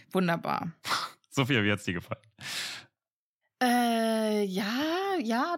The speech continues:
Speaker 1: doch. Ich fand's, äh, fand's auch ganz interessant. Ich b-, bin sehr beeindruckt von deinem, von deinem Rita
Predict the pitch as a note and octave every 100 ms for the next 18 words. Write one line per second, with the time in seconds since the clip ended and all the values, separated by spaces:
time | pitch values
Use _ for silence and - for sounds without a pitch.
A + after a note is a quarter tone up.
0 | - C#4+ G#4 - - - A#3 A3+ C4+ D#4
1 | - - - B3+ C4 B3+ A3+ - C4 B3
2 | - C#4 - D#4 D4+ D4+ D#4 D#4 - D#4+
3 | D#4+ F4+ F#4 G4 G#4 - - - - -
4 | - - - G3+ - A#3+ B3 A#3 A#3 A3+
5 | G#3+ G#3+ A3 G#3+ - G#3 G3 F#3+ F#3+ F#3
6 | F#3 F3+ - G3 F#3 F#3+ F#3+ F#3 F#3 A3
7 | G#3 G#3 G3 G3 F#3+